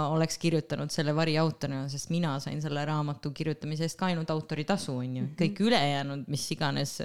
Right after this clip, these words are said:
Speaker 1: rõõm sellest raamatu müügist või protsendid või kõik muu, on ju, see läheb ikkagi kirjastusele või sellele,
Speaker 2: Mhm.
Speaker 1: kes selle hiljem on ära tõlkinud ja välja andnud, et, et see, see tasakaal nagu selle vahel, et okei, et see on nagu minu beebi, mina aitasin, on ju, selle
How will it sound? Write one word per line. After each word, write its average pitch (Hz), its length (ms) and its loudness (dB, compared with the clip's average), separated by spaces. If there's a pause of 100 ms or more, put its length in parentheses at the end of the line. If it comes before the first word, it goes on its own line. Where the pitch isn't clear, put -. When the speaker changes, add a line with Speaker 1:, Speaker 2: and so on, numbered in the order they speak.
(120)
Speaker 1:
rõõm 160 300 4
sellest 147 400 -2 (120)
raamatu 156 460 2
müügist 156 480 2
või 147 160 2
protsendid 156 560 4
või 147 140 -2
kõik 165 180 -2
muu, 254 220 2
on 147 160 0
ju, - 20 -10 (260)
see 175 140 2
läheb 160 220 0
ikkagi 175 260 0
kirjastusele 139 640 0
või 151 80 0
sellele, 156 240 4
Speaker 2:
Mhm. 139 80 2
Speaker 1:
kes 156 160 0
selle 160 160 2
hiljem 165 340 4
on 151 80 2
ära 160 180 4
tõlkinud 147 480 -2
ja 170 120 2
välja 151 240 4
andnud, 135 240 0
et, - 160 -12 (400)
et 147 160 -2
see, 151 400 4 (540)
see 170 180 2
tasakaal 160 640 8
nagu 156 140 4
selle 185 260 8
vahel, 151 260 6
et 147 180 2
okei, 170 280 6
et 151 80 4
see 165 160 0
on 160 80 2
nagu 156 160 2
minu 180 240 4
beebi, 180 340 6
mina 165 260 4
aitasin, 151 520 4
on 147 180 0
ju, 147 80 0
selle 151 300 2